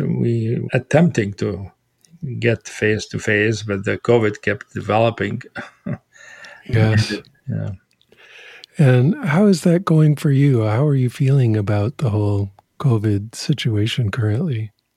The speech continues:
Speaker 1: I'm personally okay. I am staying safe. I'm healthy, and all my family are okay.
Speaker 2: That's very good news.
Speaker 1: You know, I don't like the fact that we have it. I wish we didn't. And,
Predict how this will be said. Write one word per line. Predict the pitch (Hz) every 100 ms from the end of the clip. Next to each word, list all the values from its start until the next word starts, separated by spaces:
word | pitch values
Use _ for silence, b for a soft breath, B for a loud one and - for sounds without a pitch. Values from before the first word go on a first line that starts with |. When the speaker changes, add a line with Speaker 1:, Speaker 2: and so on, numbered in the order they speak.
| -
Speaker 1:
I'm | 170 285 294 -
personally | 285 285 - 277 247 180
okay. | 160 - 113 104 123 139
I | 120
am | 123 123
staying | 117 - 123 123 123
safe. | - 117 92 95 139 139 113
I'm | 104 98
healthy, | - 110 92 - 95 123
and | 139 107 104 110 110
all | 98 104
my | 104 104
family | - 110 110 104 107
are | 107
okay. | 110 - 98 90 117 127 b b b b b
Speaker 2:
That's | 135 123
very | - 123 110
good | 110 98
news. | 104 101 113 - -
Speaker 1:
You | -
know, | 104 90 90
I | 92
don't | 92 90 87
like | 98 143 117
the | 98
fact | 95 92 -
that | 98 92 - - -
we | 120 98
have | 98 95 104
it. | 151 - _ _ _ _ -
I | 104
wish | 98 104 -
we | -
didn't. | 101 104 101 147 175 _ _ b b b b b b _
And, | 110 101 101 92